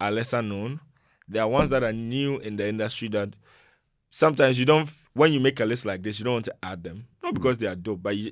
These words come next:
Speaker 1: they are not dope or something. But it's like, you feel they haven't gotten to that point yet.
Speaker 2: Mm.
Speaker 1: That's what I'm saying. There's a lot of us. If you are
Speaker 2: Okay.
Speaker 1: to list everybody,
Speaker 2: Mm.
Speaker 1: there's a lot of M Cs and
Speaker 2: Mm.
Speaker 1: hype men. I recently posted a video of, uh, Ghana M C at, I don't know if it was an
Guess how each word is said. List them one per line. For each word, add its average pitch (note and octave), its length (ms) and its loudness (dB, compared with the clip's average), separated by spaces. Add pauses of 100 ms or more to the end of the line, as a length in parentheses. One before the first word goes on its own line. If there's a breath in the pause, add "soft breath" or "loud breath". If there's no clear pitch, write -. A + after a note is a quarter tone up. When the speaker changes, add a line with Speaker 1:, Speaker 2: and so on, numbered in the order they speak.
Speaker 1:
they G2+ 220 -6
are G#2 80 -2
not A2+ 200 -2
dope F#2+ 240 -8
or F2 140 -8
something. F2 320 -12
But F#2+ 160 -6
it's F2+ 120 -10
like, F2+ 220 -14
you G2 120 -10
feel C3 260 0
they G#2 100 -4
haven't G#2 260 -4
gotten G2+ 260 -10
to F#2+ 80 -12
that F2+ 180 -14
point E2+ 240 -14
yet. F2+ 120 -10
Speaker 2:
Mm. F2 120 -10 (160)
Speaker 1:
That's - 140 -2
what E3+ 80 4
I'm D3 60 0
saying. C#3 160 2
There's A2 160 0
a G#2+ 40 -2
lot C3 200 -2
of G#2 120 -6
us. G#2+ 300 -6
If C#3+ 180 0
you A2+ 80 2
are G#2+ 40 2
Speaker 2:
Okay. F2+ 80 -4
Speaker 1:
to A2+ 80 -2
list A#2 260 -4 (140)
everybody, C#3 640 -2
Speaker 2:
Mm. F2 480 -10 (200)
Speaker 1:
there's F#2+ 140 -14
a F#2+ 100 -10
lot A2+ 320 -8
of F2 120 -14
M F#2 140 -12
Cs F#2 200 -14
and D#2+ 100 -8
Speaker 2:
Mm. E2+ 80 -10
Speaker 1:
hype E2 160 -16
men. F2 140 -18 (240 loud breath)
I G#2 100 -2
recently D#3+ 340 2
posted C3 300 -2
a G#2+ 60 0
video A2+ 360 0
of, F#2+ 300 -4
uh, F#2+ 220 -6
Ghana G#2+ 460 -4 (120)
M G2+ 140 -8
C G2+ 320 -8
at, F2 280 -16 (260 soft breath)
I G#2 40 -10
don't B2 120 -2
know B2 40 0
if B2 120 -4
it A2 40 -4
was G2 140 -6
an F2+ 100 -8